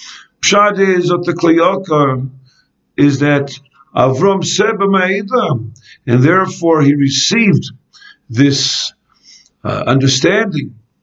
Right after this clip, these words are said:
this news from HaKadosh Baruch Hu to be a Golus. Klal Yisrael going to Golus. That was the Oinish he got. Avram Avinu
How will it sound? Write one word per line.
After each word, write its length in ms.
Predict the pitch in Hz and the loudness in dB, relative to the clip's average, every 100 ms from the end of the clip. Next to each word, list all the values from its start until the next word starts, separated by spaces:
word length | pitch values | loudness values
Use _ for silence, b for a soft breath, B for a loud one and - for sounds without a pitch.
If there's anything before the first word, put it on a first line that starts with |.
| _ b b - | _ b b -4
this 300 | 120 - 135 | 0 0 2
news 420 | 170 214 208 - | 4 2 0 -2
from 180 | 165 151 | -2 0
HaKadosh 220 | 151 135 | 0 0
Baruch 380 | 190 240 240 - | 2 2 0 -2
Hu 160 | 175 | -4
to 80 | 175 | -4
be 140 | 175 180 | -2 -2
a 80 | |
Golus. 640 | 151 196 220 202 - - - _ b b b | 0 -2 -2 -6 -8 -8 -12 _ b b b
Klal 180 | - 214 | -6 -2
Yisrael 260 | 208 202 196 | 0 0 2
going 220 | 196 190 | 0 0
to 100 | 190 | -2
Golus. 640 | 175 185 175 147 - - - _ b b b | 0 0 0 -6 -8 -12 -16 _ b b b
That 140 | 240 | -2
was 220 | 247 196 | 0 2
the 120 | 160 180 | 2 2
Oinish 480 | 196 214 185 151 | 2 0 0 -2
he 120 | 170 165 | -2 0
got. 460 | 180 170 156 147 | 2 2 2 0
Avram 380 | 131 131 143 147 | 0 0 2 0
Avinu 840 | 135 156 202 202 175 160 156 139 | 0 0 2 4 4 2 0 -4